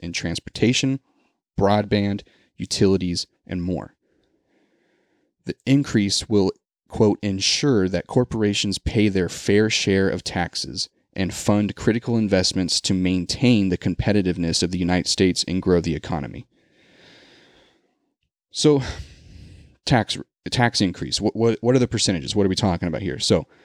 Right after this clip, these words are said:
Donald Trump came into office, twenty seventeen. One of the first things he did in office was he rewrote the tax code. They passed it through the Republican Congress,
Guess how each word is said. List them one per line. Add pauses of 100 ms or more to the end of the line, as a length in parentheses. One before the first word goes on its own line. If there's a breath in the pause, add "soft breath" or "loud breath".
(420 soft breath)
Donald
Trump
came
into
office, (640)
twenty
seventeen.
One
of
the
first
things
he
did
in
office
was
he
rewrote
the
tax
code.
They
passed
it
through
the
Republican
Congress,